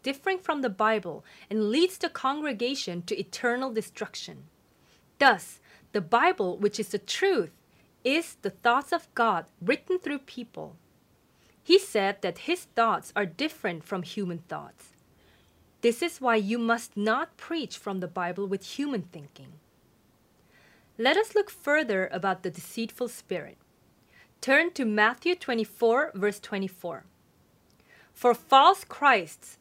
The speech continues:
and false prophets will arise and will show great signs and wonders, so as to mislead, if possible, even the elect." In this verse, false Christs and false prophets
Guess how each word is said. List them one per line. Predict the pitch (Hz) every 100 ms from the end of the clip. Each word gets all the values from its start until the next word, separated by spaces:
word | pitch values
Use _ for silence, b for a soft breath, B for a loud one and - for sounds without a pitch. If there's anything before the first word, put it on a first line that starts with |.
| -
and | 196
false | - 240 240 269
prophets | - - 285 302 - 160 - -
will | 180 226 302 320
arise | 277 233 202 165 160
and | 196 190
will | 196 190
show | - 220 208
great | 175 196 277 320
signs | - 269 233 165 156
and | - 180 175
wonders, | 240 254 160 156 - - B B
so | - 233 226
as | 220 262 -
to | -
mislead, | 320 311 - 226 190 156 - _ _
if | 202 - -
possible, | 302 339 - 170 170 190 240 b b -
even | 214 208 214 220 -
the | 208 196
elect." | 190 175 - _ _ _ _ _ _ _ _ B B B
In | 247 220
this | 370 415
verse, | - 285 311 180 - B
false | B - 311 339 440 -
Christs | - 320 339 202 - - -
and | 233
false | - - 269 220 -
prophets | - 285 330 349 180 -